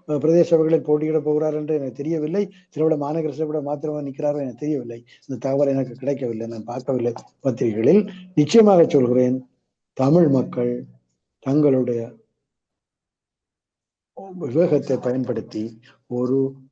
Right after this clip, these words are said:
ஒரு, ஒரு, ஒரு, ஒரு, ஒரு, ஒரு தான் தோன்றித்தனமாக பொது வழியில் எதை பேச வேண்டும் என்று தெரியாத தற்செயலாக அந்த விதாசார பிரேதத்தின், அஹ், வாய்-, வ-, வ-, வ-, வசதியின் காரணமாக பாராளுமன்றத்துக்கு வந்துவிட்ட ஒருவருடைய கோமாளித்தனமான அரசியலுக்கு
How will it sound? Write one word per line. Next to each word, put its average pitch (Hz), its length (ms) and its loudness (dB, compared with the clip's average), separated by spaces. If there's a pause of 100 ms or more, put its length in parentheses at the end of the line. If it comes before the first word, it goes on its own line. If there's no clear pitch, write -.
(140)
ஒரு, 123 260 -10
ஒரு, 127 200 -8
ஒரு, 120 220 -8
ஒரு, 120 200 -10
ஒரு, 127 260 -4
ஒரு 127 140 -2
தான் 151 280 2
தோன்றித்தனமாக 143 1000 2 (260)
பொது 143 240 4
வழியில் 147 280 6
எதை 135 220 4
பேச 131 300 0
வேண்டும் 135 320 -2
என்று 127 220 -4
தெரியாத 131 580 -4 (240)
தற்செயலாக 151 1080 4 (140)
அந்த 139 200 0 (320)
விதாசார 156 520 4
பிரேதத்தின், 147 680 -2 (320)
அஹ், 139 140 -4
வாய்-, 139 280 -2
வ-, 127 200 -6
வ-, 123 200 -8
வ-, 127 200 -10
வசதியின் 143 540 2
காரணமாக 139 640 -2 (260)
பாராளுமன்றத்துக்கு 135 960 0
வந்துவிட்ட 135 460 -2
ஒருவருடைய 139 520 -4 (420)
கோமாளித்தனமான 156 920 0
அரசியலுக்கு 131 720 -6